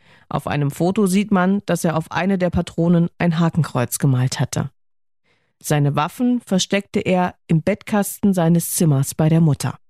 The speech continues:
Diese schien die Veränderung ihres Sohnes durchaus zu bemerken.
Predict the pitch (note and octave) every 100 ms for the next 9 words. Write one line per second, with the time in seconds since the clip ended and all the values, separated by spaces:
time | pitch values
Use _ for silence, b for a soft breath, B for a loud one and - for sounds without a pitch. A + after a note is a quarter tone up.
0 | _ _ _ _ _ _ _ _ _ _
1 | _ _ _ _ A3 C4 C#4 B3+ - A#3+
2 | G#3+ G3+ - F3 - A#3 C4+ B3 B3+ A#3
3 | A3 G#3 G3+ G#3+ G#3 G3+ - A3+ G#3+ F3+
4 | - F#3 E3 E3+ G3+ - B2